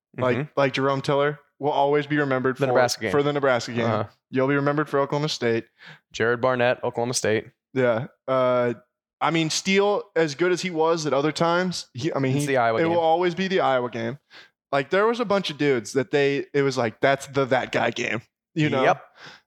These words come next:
Speaker 1: Yeah.
Speaker 2: And what's funny is, like, that season, there was,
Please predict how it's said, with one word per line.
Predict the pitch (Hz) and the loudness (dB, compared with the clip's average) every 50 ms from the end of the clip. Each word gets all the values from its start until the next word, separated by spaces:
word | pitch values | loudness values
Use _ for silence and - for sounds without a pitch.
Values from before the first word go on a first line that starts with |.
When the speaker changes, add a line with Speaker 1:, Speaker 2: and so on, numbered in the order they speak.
| _ _ - | _ _ -2
Speaker 1:
Yeah. | 123 120 98 87 101 - _ _ _ _ _ _ _ _ _ - | 0 0 0 0 -4 -8 _ _ _ _ _ _ _ _ _ -4
Speaker 2:
And | 139 139 | -2 -2
what's | 135 - | -2 -2
funny | - - 160 160 151 139 | 0 0 0 0 0 -2
is, | 131 117 | -2 0
like, | 127 120 117 - - _ _ _ _ _ _ _ _ _ _ _ _ _ _ - | 0 0 0 -2 -8 _ _ _ _ _ _ _ _ _ _ _ _ _ _ -2
that | 135 135 139 - - - | 0 0 0 0 -2 -4
season, | - - 151 160 165 127 117 113 101 104 107 117 - _ _ _ _ _ _ _ _ _ _ _ _ _ _ _ _ _ _ _ _ | -2 -2 0 0 0 0 0 0 0 -2 -4 -8 -12 _ _ _ _ _ _ _ _ _ _ _ _ _ _ _ _ _ _ _ _
there | 120 127 127 123 123 | -2 0 0 0 2
was, | 123 123 120 117 117 113 113 113 110 107 104 - - - | 0 2 2 2 2 2 2 0 -2 -4 -4 -6 -6 -8